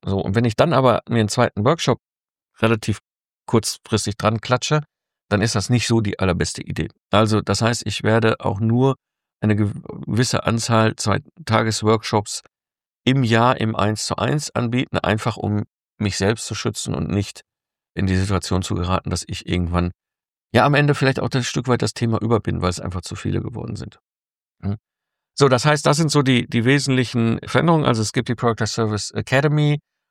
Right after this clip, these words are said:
quasi als kleiner, feiner Einstieg, wo jeder mal auch so ein bisschen erste Schritte gehen kann, ohne ein großes Risiko oder ein großes Invest im Vorfeld zu machen. Oder ich habe auch Member gehabt, auch schon damals in der Product as Service Mastermind, die sagten, "Ja,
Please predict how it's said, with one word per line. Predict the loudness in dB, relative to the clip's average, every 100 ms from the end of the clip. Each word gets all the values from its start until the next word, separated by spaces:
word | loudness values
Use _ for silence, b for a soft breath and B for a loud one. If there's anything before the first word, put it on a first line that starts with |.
| -4
quasi | 0 2
als | 0 -4
kleiner, | -2 2 4 2 0
feiner | 0 2 2 2
Einstieg, | 0 0 -2 -2
wo | 0
jeder | 2 4
mal | 2 2
auch | 0
so | 0
ein |
bisschen | 0 0 0
erste | 0 -2 -4
Schritte | -4 -2
gehen | 0 2 0
kann, | 0 -2 -2 _ _ _ _
ohne | 2 4
ein | 4
großes | 2 0 0 -2 -2
Risiko | 0 -2 -2 0
oder | 0
ein | 2
großes | 0 0 -2
Invest | -4 0 0 -2
im | -4
Vorfeld | -2 -2 0 -2 -4 _ _ _
zu | -2
machen. | 0 0 0 0 -2 -6 -4
Oder | 2 4 2 -2 -6
ich | -4
habe | 0
auch | 0
Member | 0 2 2
gehabt, | 2 2 0 -2
auch |
schon | -4 0
damals | 0 0
in | -2
der |
Product | 0 -2 -2
as | -2
Service | -2 0
Mastermind, | 0 0 -2 -2 -6 _ _ _ _ -2
die |
sagten, | 0 0 -2 -4 2
"Ja, | 4 2